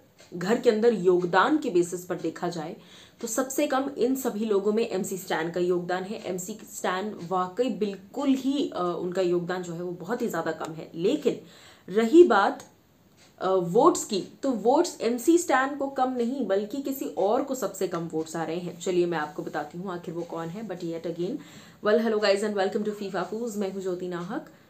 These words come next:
Social media पर, अ, बहुत सारे responses हैं,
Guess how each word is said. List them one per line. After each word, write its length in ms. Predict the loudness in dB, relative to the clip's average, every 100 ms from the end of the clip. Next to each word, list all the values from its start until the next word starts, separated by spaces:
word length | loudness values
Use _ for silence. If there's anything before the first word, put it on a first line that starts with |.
| _ _ _ _ _ -20 _ _ _ -20 -20 -20 -20 -20 -20 -20 _ _ _ _ _ _ _ _ _ _ -4
Social 320 | 0 0 0
media 240 | 0 0
पर, 220 | 0 -4 -4 -12 _ _ -12 -4
अ, 360 | -2 0 -2 -6 -10 -20 _ _ -16
बहुत 320 | -10 -6 -2
सारे 220 | 0 2
responses 640 | 2 0 -2 -2 0 0 -2
हैं, 200 | -4